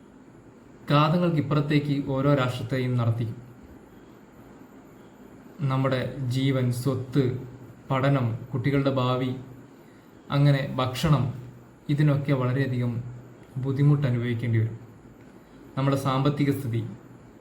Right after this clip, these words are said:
അങ്ങനെ എന്തൊക്കെ നഷ്ടപ്പെടാവോ അതൊക്കെ നഷ്ടപ്പെടാവുന്ന ഒരു പ്ര-, ഒരു പ്രക്രിയയാണ് യുദ്ധം. നാം ഇന്ന് പേപ്പറിൽ വായിക്കുന്നതാണ് ഐലൻ കുർദിയെയും ഹിരോഷിമയിലെ ആ നഗ്നയായ പെൺകുട്ടിയെയും,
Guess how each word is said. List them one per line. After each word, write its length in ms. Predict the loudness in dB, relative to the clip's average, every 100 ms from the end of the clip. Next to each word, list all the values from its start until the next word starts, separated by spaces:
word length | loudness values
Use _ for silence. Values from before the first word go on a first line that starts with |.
| -20 -20 -20 -20 -20 -20 -20 -20 -20 -6 2
അങ്ങനെ 240 | 2 2 -2 -10 -20 -20 -20 -20 -20 -16 -16 -16 -6 2
എന്തൊക്കെ 380 | 4 4 2 2 2
നഷ്ടപ്പെടാവോ 640 | 2 -2 0 2 2 2 0
അതൊക്കെ 300 | 0 -2 -2 -2
നഷ്ടപ്പെടാവുന്ന 640 | -2 -4 -4 -2 0 0 0
ഒരു 100 | 0 -2 -4
പ്ര-, 180 | -6 -4 -4
ഒരു 140 | -2 -2 -2
പ്രക്രിയയാണ് 480 | -2 0 0 2 2
യുദ്ധം. 220 | 0 -2 -8 -18 -20 -20 -20 -20 -20 -20 -20 -20 -16 -4
നാം 140 | -2 0
ഇന്ന് 120 | 2 0
പേപ്പറിൽ 280 | 0 0 2
വായിക്കുന്നതാണ് 580 | 2 0 0 0 0 -2 -6 -16 -20 -20 -20 -8 -4
ഐലൻ 180 | 2 2 2
കുർദിയെയും 540 | 0 2 2 2 -2 -4 -10 -18 -20 -20 -20 -20 -20 -20 -4
ഹിരോഷിമയിലെ 580 | 2 4 4 4 6 4 2
ആ 40 | 0 -4 -12 -10 -8
നഗ്നയായ 420 | -4 2 4 4 2
പെൺകുട്ടിയെയും, 580 | 0 -2 0 0 2